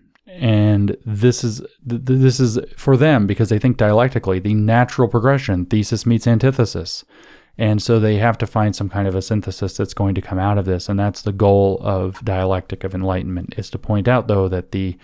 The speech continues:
Enlightenment tradition has failed. It is a properly counter-Enlightenment book,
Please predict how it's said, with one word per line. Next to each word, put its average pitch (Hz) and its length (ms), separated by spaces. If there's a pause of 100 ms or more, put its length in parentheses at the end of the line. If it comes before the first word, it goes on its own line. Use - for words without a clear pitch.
(280)
Enlightenment 110 580
tradition 98 540
has 98 320
failed. 98 480
It 95 80
is 98 140
a 95 140 (140)
properly 120 600
counter-Enlightenment 101 1080
book, 113 280